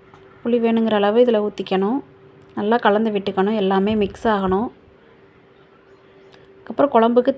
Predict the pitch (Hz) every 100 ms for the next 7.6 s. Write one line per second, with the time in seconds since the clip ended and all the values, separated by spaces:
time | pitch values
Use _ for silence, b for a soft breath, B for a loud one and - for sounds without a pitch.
0 | 233 220 220 214 254 233 208 214 208 202
1 | 190 185 196 240 - _ - B B B
2 | B - 226 220 208 208 240 247 233 233
3 | 269 330 320 - - - 202 226 226 202
4 | 208 226 220 196 196 190 196 269 - -
5 | _ _ - 220 254 269 226 214 - 220
6 | 226 269 254 240 233 226 220 208 220 208
7 | 196 - 190 269 240